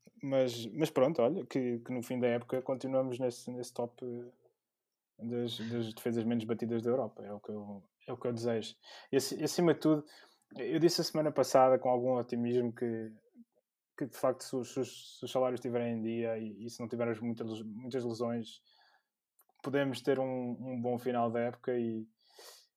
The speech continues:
eh, e pronto, e aproveitar este convite que vocês, que vocês fizeram para este crossover entre, entre o Conversas de Bancada e o Briosa Gold,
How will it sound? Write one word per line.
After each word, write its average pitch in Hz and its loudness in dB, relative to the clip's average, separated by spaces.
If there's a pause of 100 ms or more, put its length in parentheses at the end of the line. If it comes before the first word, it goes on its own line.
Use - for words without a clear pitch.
(160)
eh, 120 2
e 139 -4
pronto, 127 2
e 117 0
aproveitar 120 4 (360)
este 127 -4
convite 123 0
que - -6
vocês, 123 2
que - -10
vocês 123 0
fizeram 123 4
para 120 2
este 117 0
crossover 120 2
entre, 113 0 (140)
entre 117 -2 (600)
o 123 -6
Conversas 127 2
de 123 -4
Bancada 123 4
e 123 2
o 120 0
Briosa 120 4
Gold, 120 2